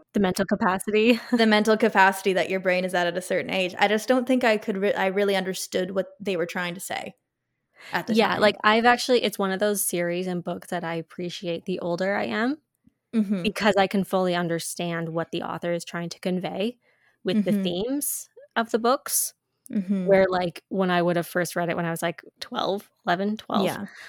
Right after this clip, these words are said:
Speaker 1: so much of it would have gone over my head. But on your
Speaker 2: Yeah.
Speaker 1: point about, like, hating books you had to read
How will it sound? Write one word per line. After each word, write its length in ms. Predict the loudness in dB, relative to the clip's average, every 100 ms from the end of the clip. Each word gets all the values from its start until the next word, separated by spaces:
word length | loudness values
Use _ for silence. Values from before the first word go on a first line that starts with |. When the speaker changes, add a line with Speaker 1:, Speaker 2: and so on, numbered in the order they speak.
| -20 -12
Speaker 1:
so 240 | 0 4
much 220 | 4 2 0
of 60 |
it 80 | -2
would 100 | 0
have 100 | -2
gone 200 | -2 -2
over 220 | -2 -4
my 140 | -6 -8
head. 400 | -8 -4 -4 -4 _
But 320 | -4 -2 -4 0
on 200 | 4 6
your 100 | 6
Speaker 2:
Yeah. 100 | 4
Speaker 1:
point 400 | 2 2 2 -2 0
about, 500 | 0 2 2 0 -4
like, 160 | -6 -2
hating 320 | 0 0 0
books 200 | 0 -2
you 60 | -4
had 180 | -4 -4
to 100 | -2
read 400 | -4 -4 -6